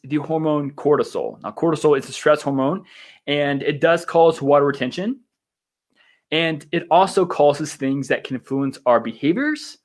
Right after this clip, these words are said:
and our eating habits. So, for example, it can cause you to crave more sugar. It can cause you to lose willpower. It can cause you to, um, lack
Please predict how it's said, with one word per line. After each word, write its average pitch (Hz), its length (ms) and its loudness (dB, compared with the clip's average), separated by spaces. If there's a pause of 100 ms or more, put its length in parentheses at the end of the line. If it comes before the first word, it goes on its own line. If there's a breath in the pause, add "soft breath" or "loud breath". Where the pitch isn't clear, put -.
(380)
and 175 540 0
our 139 480 6 (160)
eating 135 220 0
habits. - 580 -6
So, 147 180 0
for 143 100 -4
example, 139 360 0
it 127 80 -2
can 123 160 -6
cause 139 260 0
you 135 80 -6
to - 40 -18
crave 135 180 -2
more 135 160 -6
sugar. 135 460 2 (360 loud breath)
It 143 120 0
can 147 100 -2
cause 143 280 2
you 143 60 0
to 139 60 2
lose 143 220 2 (100)
willpower. 127 640 2 (260 soft breath)
It 139 140 2
can 147 100 -4
cause 143 340 2
you 151 120 -2
to, 139 460 -2 (320 soft breath)
um, 123 360 2 (460)
lack 151 720 0